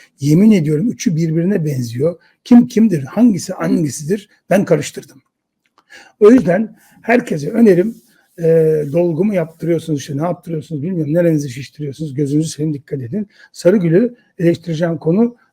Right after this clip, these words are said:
e, saç dipleri çıkmış. Dolayısıyla biz saç diplerine, e, bakmaktan, e, kitapları tam olarak, e, değerlendiremiyoruz. Olmaz.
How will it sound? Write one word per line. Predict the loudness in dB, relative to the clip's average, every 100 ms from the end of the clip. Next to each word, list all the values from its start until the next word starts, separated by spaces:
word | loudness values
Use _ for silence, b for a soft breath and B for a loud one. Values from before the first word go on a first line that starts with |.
| -6
e, | -4
saç | -2 -2 -2 -4
dipleri | -8 -4 -4 -4
çıkmış. | -8 -10 -10 -12 _ _ b b -8
Dolayısıyla | 0 2 2 2 2 0 _
biz | 4 4 4 -4 _ _ _
saç | 0 4 4 2
diplerine, | -6 -4 -4 -6 -8 -10
e, | -8 -6 -4
bakmaktan, | -4 -6 -8 0 0 0 b b b -4
e, | -2 -2
kitapları | -6 -8 -8 -4 -6 -2
tam | -2 -4 -6
olarak, | -8 -4 -6 -6
e, | -6 -4 -4
değerlendiremiyoruz. | -4 -4 -4 -4 -2 -2 -2 -6 -8 -12 _ b b b 0
Olmaz. | 2 4 2 -2 -14